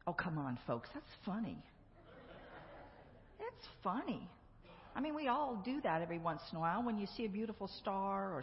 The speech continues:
something up in the sky, or watching a, a, a, an airplane, um, what is it called? A trail,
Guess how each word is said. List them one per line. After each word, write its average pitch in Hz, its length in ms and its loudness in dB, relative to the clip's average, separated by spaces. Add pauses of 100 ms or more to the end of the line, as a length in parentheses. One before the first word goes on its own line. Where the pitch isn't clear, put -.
something 214 300 0
up 202 80 -2
in 202 80 -4
the 180 180 -2
sky, 196 380 2 (300)
or 180 100 8
watching 190 680 4
a, 147 120 2 (300)
a, 151 60 8
a, 151 360 4 (200)
an 165 200 -6
airplane, 190 600 0
um, 156 400 -2 (460)
what 170 120 -6
is 160 100 -8
it - 100 -8
called? 151 380 -4
A 139 300 -4 (640)
trail, 196 400 0